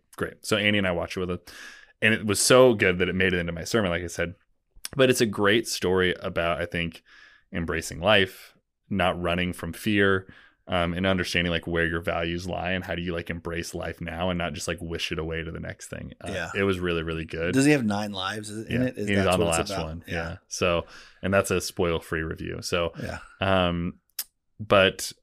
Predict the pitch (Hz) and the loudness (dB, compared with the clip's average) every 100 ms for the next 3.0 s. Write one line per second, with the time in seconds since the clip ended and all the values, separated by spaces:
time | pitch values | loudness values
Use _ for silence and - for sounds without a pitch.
0 | _ 85 95 85 95 98 98 87 87 92 | _ -8 -6 -4 -4 -2 -2 0 0 2
1 | 98 107 107 107 101 90 85 - 92 120 | 0 0 0 -2 2 2 2 -2 -2 0
2 | 139 113 92 90 85 82 82 - - - | 2 2 2 0 0 0 -2 -4 -10 -10